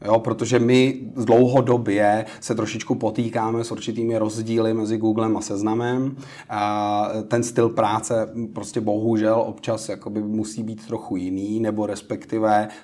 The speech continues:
ty reakce na to, co my děláme v rámci seo, jsou občas jiné u Google a u Seznamu. A v podstatě jakákoliv takováhle informace o tom, že se něco vylepšuje, že se něco děje, je vždycky taková jako živá voda,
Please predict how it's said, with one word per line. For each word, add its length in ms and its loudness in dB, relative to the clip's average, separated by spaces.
ty 460 -2
reakce 1000 2
na 240 4
to, 180 0
co 200 -2
my 380 4
děláme 480 4
v 40 2
rámci 420 0
seo, 400 2
jsou 560 2
občas 440 -2
jiné 420 4
u 140 0
Google 380 4
a 20 6
u 120 0
Seznamu. 540 0
A 300 8
v 40 -16
podstatě 380 0
jakákoliv 600 2
takováhle 760 0
informace 720 0
o 100 0
tom, 200 -2
že 100 -2
se 160 -2
něco 300 0
vylepšuje, 600 0
že 100 -6
se 140 -8
něco 300 -2
děje, 300 0
je 100 0
vždycky 340 -6
taková 300 0
jako 180 -2
živá 440 2
voda, 340 2